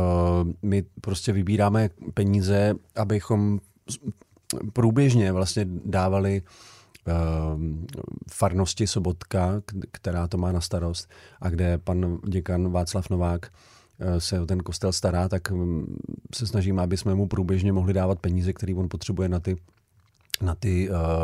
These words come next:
průběžný opravy, který tam teďka probíhají. Například teďka proběhl restaurátorský průzkum, který jsme platili, eh, na opravu fasády a ta fasáda se začala teďka vlastně,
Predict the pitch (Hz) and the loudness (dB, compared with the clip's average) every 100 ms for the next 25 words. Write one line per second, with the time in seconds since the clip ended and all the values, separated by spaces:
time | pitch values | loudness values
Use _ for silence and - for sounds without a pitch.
0 | 80 78 76 - - - - - 90 101 | 0 -4 -6 -10 -12 -14 -12 -12 -4 0
1 | 95 90 90 82 95 95 90 90 87 92 | 2 2 2 2 2 0 -2 -4 -2 -2
2 | 87 82 92 90 98 98 90 85 - - | -2 -4 -4 -2 0 2 2 0 -6 -20
3 | - 95 113 - 90 92 - 87 - 95 | -2 -2 0 -2 -2 -2 -2 -6 -2 -2
4 | 92 101 101 87 90 87 - 92 92 98 | 2 4 4 4 0 -2 0 2 2 0
5 | - 90 - 90 85 120 110 - 95 107 | -4 -8 -4 -4 -2 0 0 0 -2 0
6 | 95 98 87 104 104 110 - - - - | 0 0 2 2 2 0 -4 -18 -20 -20
7 | - - _ - - 90 90 90 87 87 | -20 -20 _ -20 0 2 4 4 4 2
8 | 92 98 95 - 90 98 92 95 101 107 | 0 0 0 0 0 2 2 2 2 0
9 | 98 95 98 95 90 92 - 87 85 - | -2 -4 -2 0 0 0 0 -2 0 0
10 | 90 85 - 90 85 - 95 | 0 -2 -4 -4 -2 0 0